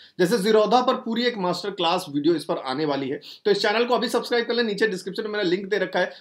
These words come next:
और आज का जो trade रहा, एक lot में मैंने trade किया, थ्री हंड्रेड फिफ्टी सेवन का प्रॉफिट हुआ है, वो video भी मैंने डाल दी है। और क्यों trade किया, क्या logic था, वो सब कुछ सीखना चाहते हैं, इस video को जरूर देखें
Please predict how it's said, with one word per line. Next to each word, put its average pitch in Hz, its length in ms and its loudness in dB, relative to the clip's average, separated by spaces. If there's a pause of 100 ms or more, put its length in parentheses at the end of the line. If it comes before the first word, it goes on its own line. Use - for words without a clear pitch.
(120)
और 190 100 6
आज 214 380 6
का 262 160 2
जो 247 140 0
trade 226 360 4
रहा, 220 200 2
एक 214 260 0
lot 208 240 0
में 220 80 -2
मैंने 214 200 0
trade 202 260 -2
किया, 214 120 0
थ्री 214 200 -4
हंड्रेड 214 200 0
फिफ्टी 196 220 -14
सेवन 208 260 -6
का 208 80 -6
प्रॉफिट 214 380 -6
हुआ 214 140 0
है, 220 60 2
वो 196 180 0
video 180 220 -6
भी 208 80 -2
मैंने 190 220 -2
डाल 160 220 -2
दी 190 200 -2
है। 202 120 -2 (300)
और 196 380 4
क्यों 285 220 6
trade 254 300 0
किया, 254 180 4
क्या 214 260 0
logic 233 460 2
था, 262 60 0
वो 214 140 0
सब 196 180 -4
कुछ - 180 -6
सीखना 202 280 -4
चाहते 214 260 2
हैं, 233 80 -4 (300)
इस 196 240 2
video 196 180 0
को 214 80 4
जरूर 165 220 2
देखें 196 240 2